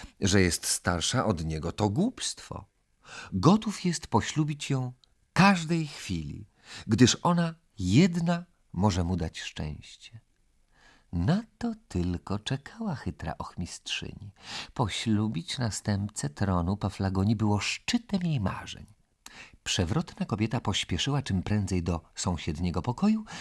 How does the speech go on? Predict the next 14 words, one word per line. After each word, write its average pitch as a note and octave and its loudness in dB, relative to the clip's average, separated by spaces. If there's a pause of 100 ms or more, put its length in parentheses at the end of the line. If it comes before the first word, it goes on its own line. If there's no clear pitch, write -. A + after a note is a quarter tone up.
(220)
i A2+ 8
napisała F2+ 2
na C3+ 0
dużym G2+ 0
arkuszu E2+ -4
papieru G3 -2 (340)
następujące G#2 2 (200)
oświadczenie. - -4 (720)
„My, G2+ 10 (580)
z G2+ 6
Bożej G#2+ 6
łaski A2 4
jedyny G2 6
syn F2 2